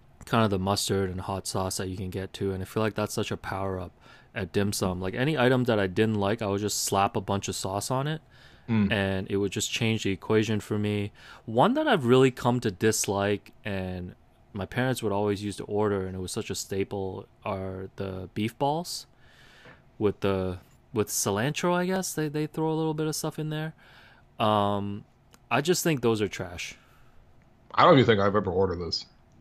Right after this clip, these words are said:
Speaker 1: Yeah,
Speaker 2: So it's,
Speaker 1: it's,
Speaker 2: it's like a
Speaker 1: um,
Speaker 2: meatball?
Speaker 1: Yeah, it's basically a meatball, but it's got a little cilantro, and I think they give you, like, a vinegar type sauce.
Speaker 2: Mm.
Speaker 1: Um, it's considered, like, one of the pillars, I think, at least for some people. But,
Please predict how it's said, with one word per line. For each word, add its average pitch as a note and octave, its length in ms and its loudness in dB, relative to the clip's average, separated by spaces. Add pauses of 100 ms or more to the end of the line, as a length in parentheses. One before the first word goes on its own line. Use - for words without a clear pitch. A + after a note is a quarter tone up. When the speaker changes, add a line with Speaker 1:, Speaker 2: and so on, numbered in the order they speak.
(180)
Speaker 1:
Yeah, A#2 340 6
Speaker 2:
So A#2 100 10
it's, B2 160 4
Speaker 1:
it's, - 80 -8
Speaker 2:
it's A#2 100 2
like C3+ 140 8
a A#2+ 60 8
Speaker 1:
um, - 0 -
Speaker 2:
meatball? B2 520 2 (460)
Speaker 1:
Yeah, D#3+ 260 0
it's D3 100 -6
basically A3 360 -4
a - 60 0
meatball, G2+ 460 0
but G#2 60 0
it's G2+ 100 -4
got A#2+ 140 4
a A2+ 40 4
little A2 140 4
cilantro, G2 760 0 (400)
and G2+ 120 0
I G2 40 2
think A#2+ 180 0
they A2 100 2
give G2+ 180 0
you, G#2 60 4
like, G2 140 2
a F#2+ 60 -2
vinegar G2 440 2
type F#2+ 260 -2
sauce. F#2 520 0 (420)
Speaker 2:
Mm. G2 260 0
Speaker 1:
Um, F#2+ 520 2 (220)
it's - 480 0
considered, G3 840 4 (280)
like, B2+ 240 0
one A2+ 200 2
of D#3 100 2
the D3 100 4
pillars, E3 600 0
I D3+ 120 -6
think, E3 420 -4 (140)
at A#2 80 0
least C#3 200 2
for D3 100 0
some C#3+ 240 0
people. D#3 460 -2 (560)
But, G#2 320 4